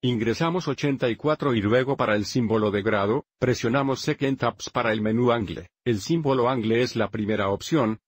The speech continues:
podemos presionar uno o simplemente Enter. Y ahora ingresamos veinte minutos ingresando veinte, y luego volvemos al menú Ángulo presionando Second Tabs. La segunda opción es el símbolo de minuto, presionamos dos,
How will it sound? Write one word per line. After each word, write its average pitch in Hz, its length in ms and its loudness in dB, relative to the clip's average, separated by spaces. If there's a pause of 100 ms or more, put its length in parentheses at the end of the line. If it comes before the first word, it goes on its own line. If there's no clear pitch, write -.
podemos 151 420 2
presionar 123 460 0
uno 123 180 2
o 104 60 2
simplemente 117 720 0
Enter. 113 280 -6 (140)
Y 131 200 2
ahora 143 360 4
ingresamos 117 680 0
veinte 120 320 0
minutos 120 560 0
ingresando 117 680 0
veinte, 104 480 -2 (140)
y 120 120 0
luego 120 400 2
volvemos 117 600 0
al 110 120 0
menú 113 360 2
Ángulo 117 400 0
presionando 117 640 0
Second 117 480 -2
Tabs. - 460 -2 (120)
La 120 140 0
segunda 175 480 0
opción 143 460 0
es 120 160 -2
el 117 160 0
símbolo 110 480 2
de 104 140 2
minuto, 123 560 0 (180)
presionamos 107 760 0
dos, 123 460 -2